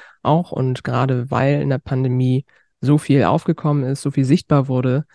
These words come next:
aber auch so viel geschehen ist. Und, ähm, irgendwie unser, unser Bedürfnis war, hier jetzt auch mal die Sichtbarkeit größer aufzuziehen. Äh, viele haben drüber gesprochen und wie wichtig es ist, aber wenn man sich die Kriminalstatistiken angeschaut hat,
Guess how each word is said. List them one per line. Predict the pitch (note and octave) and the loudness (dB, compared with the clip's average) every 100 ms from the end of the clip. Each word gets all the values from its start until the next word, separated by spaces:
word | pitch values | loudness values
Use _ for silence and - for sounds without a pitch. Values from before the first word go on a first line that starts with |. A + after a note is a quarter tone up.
| _ _ - | _ _ -2
aber | B2+ | 0
auch | A#2+ | 0
so | - | -2
viel | C#3+ B2+ | -2 -2
geschehen | A#2+ D#3 F3 B2 | -2 0 0 0
ist. | C3+ - - | -2 -6 -10
Und, | - B2+ B2+ - - | -6 -4 -4 -6 -10
ähm, | - - - C3 _ - | -8 -6 -8 -10 _ -4
irgendwie | C#3 C#3+ C3+ C3 C3 - | 0 0 0 -2 -2 0
unser, | E3 D#3+ D3 C#3 D3+ F#3+ _ _ - | 2 4 4 2 -2 -8 _ _ -6
unser | C#3+ C3+ C3 B2 B2 A#2+ - | -4 -2 -2 -2 -4 -6 -6
Bedürfnis | A#2+ C3+ C#3 C#3+ C3 - | -2 -2 0 -2 -2 0
war, | B2+ B2+ | 0 0
hier | C3+ C3 | 0 0
jetzt | B2 - | 0 -2
auch | A2+ | -6
mal | C3 A#2+ A#2 - _ _ - _ _ _ | -4 -4 -6 -8 _ _ -20 _ _ _
die | C3 | -6
Sichtbarkeit | C3+ D3 - C3+ - B2 A#2+ - | 0 0 0 -2 0 0 -2 -6
größer | - C3+ C3 A#2+ | -2 0 0 0
aufzuziehen. | G#2 C3+ - C3+ - B2+ C3 C#3+ _ | -2 -4 -8 -10 -4 -2 -2 -4 _
Äh, | G#3 B2 | -8 -8
viele | B2+ D3 C3 C3 | -4 -2 0 0
haben | C3+ C#3 | 0 0
drüber | C#3+ C3+ | 2 2
gesprochen | C3+ - - C#3+ E3 D3 | 0 -2 0 2 2 0
und | B2 B2+ | -2 -4
wie | B2 | 0
wichtig | C#3+ - D#3+ D3+ | -2 0 0 0
es | D3 | 0
ist, | - D#3 - | 0 -2 -2
aber | - A#2+ | -4 -4
wenn | B2 | -2
man | B2 B2 | -2 -4
sich | A#2+ | -4
die | B2+ | -6
Kriminalstatistiken | - B2+ B2 B2 C3 - C3+ C3+ - C#3 A#2 | -4 -2 0 0 0 -2 -2 -4 -6 -4 -2
angeschaut | B2 B2 - A#2+ - | -2 -2 -2 -4 -2
hat, | B2+ | -6